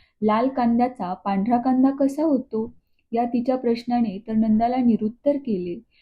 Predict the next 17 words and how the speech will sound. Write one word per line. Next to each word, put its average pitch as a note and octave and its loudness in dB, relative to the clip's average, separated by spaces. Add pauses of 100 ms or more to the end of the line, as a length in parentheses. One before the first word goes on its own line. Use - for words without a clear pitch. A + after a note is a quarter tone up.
(180)
लगेच G#3 0
"नापास, B3 0
नापास" B3+ -4
असे A3+ -2
म्हणत A3 2
मधुरा A3 -2
आपल्या C4 -4
नाजूक G#3+ -4
हातांनी A#3+ -2
टाळ्या G3+ -4
पिटू A#3+ -4
लागली. F3+ -8 (580)
ते G3 0
दृश्य F#3+ -2
इतके B3 -2
लोभसवाने A#3+ 2
होते A#3 -2